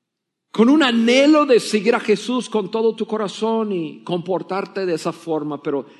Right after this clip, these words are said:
por favor, amigos, no vivan una doble vida. Solo va a hacer un mal a tus hijos. Deja que te vean luchar con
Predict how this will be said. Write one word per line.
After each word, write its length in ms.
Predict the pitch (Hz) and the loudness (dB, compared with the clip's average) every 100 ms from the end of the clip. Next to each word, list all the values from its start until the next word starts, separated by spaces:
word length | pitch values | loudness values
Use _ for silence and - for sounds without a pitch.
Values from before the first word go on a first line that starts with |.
| _ _ _ | _ _ _
por 320 | - 220 226 | -2 0 0
favor, 400 | 190 202 190 196 | -2 -6 -4 -4
amigos, 420 | 170 185 185 165 143 | -4 -4 -6 -6 -8
no 200 | 160 160 | -8 -6
vivan 400 | 180 220 220 220 | -6 -6 -8 -8
una 300 | 196 214 202 | -8 -6 -8
doble 720 | 208 147 190 190 196 180 - | -10 -8 -8 -8 -8 -8 -10
vida. 680 | - 156 185 190 156 127 120 _ _ _ _ _ _ | -18 -8 -6 -6 -8 -14 -16 _ _ _ _ _ _
Solo 840 | - - 196 185 190 190 180 - | -14 -6 -4 -2 -2 -6 -12 -10
va 160 | 147 151 | -10 -8
a 40 | |
hacer 360 | 151 - 165 160 | -10 -8 -10 -8
un 240 | - 165 156 | -6 -6 -6
mal 440 | 147 151 151 135 - | -8 -8 -10 -12 -18
a 60 | |
tus 340 | - 143 - 147 | -14 -14 -10 -10
hijos. 400 | 143 - 117 _ _ _ _ _ _ _ _ | -10 -12 -20 _ _ _ _ _ _ _ _
Deja 400 | 120 127 170 175 | -4 -2 -4 -4
que 100 | 196 | -4
te 180 | 214 | 0
vean 380 | 208 214 190 170 - | 0 -2 -4 -8 -4
luchar 840 | 143 139 - 135 175 208 175 _ _ _ _ _ _ _ _ _ _ _ | -2 -2 -6 -6 -4 -8 -12 _ _ _ _ _ _ _ _ _ _ _
con 500 | - 170 160 147 - | -4 -2 -2 -6 -12